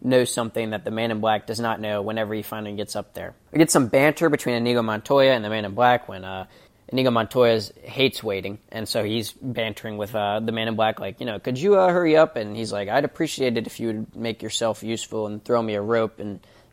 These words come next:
not do this." And, uh, Inigo Montoya's like, "I suspect you wouldn't want my help because you know I'm only waiting around here to kill you."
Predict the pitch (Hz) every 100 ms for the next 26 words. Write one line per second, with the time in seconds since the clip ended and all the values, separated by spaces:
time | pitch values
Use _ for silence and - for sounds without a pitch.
0 | - 107 104 - - 117 120 113 131 -
1 | 117 110 - - _ _ 113 110 110 127
2 | 135 131 123 143 135 120 120 131 - -
3 | 143 131 127 127 123 127 196 160 120 131
4 | - - - 120 117 - 123 120 120 120
5 | 120 120 117 123 120 113 110 113 113 113
6 | - 110 110 - - 185 120